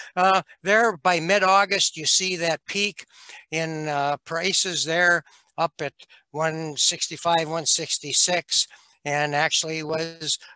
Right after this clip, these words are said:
uh, above the last, uh, uh, a couple of years. But as Frayne said, then we did run into some production problems on corn, and, uh, China came in and with exports and a whole bunch of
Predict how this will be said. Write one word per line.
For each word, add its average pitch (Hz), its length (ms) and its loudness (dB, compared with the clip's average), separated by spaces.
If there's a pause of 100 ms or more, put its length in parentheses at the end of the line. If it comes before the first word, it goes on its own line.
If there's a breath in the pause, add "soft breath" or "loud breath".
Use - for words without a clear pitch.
uh, 160 320 0 (240 soft breath)
above 156 540 0
the 139 120 -6
last, 135 480 -2
uh, 139 80 -16 (180)
uh, 131 380 -16
a 156 60 -12
couple 151 340 -8
of 131 60 -10
years. 131 400 -6
But 139 200 -2 (280 loud breath)
as 151 240 2
Frayne 165 420 -2
said, 165 380 0
then 151 320 -4
we 143 260 -6 (260 loud breath)
did 147 220 -6
run 143 160 -2
into 143 220 -6
some - 160 -2
production 135 480 -8
problems 131 480 -8
on 120 160 -12
corn, 135 360 -8
and, 120 140 -14
uh, 107 100 -14
China 131 360 -6
came 123 260 -12
in 127 220 -12 (800)
and 127 140 -12
with 113 160 -16
exports 117 460 -10
and 113 80 -18
a - 20 -20
whole 120 140 -14
bunch 120 260 -10
of 123 80 -16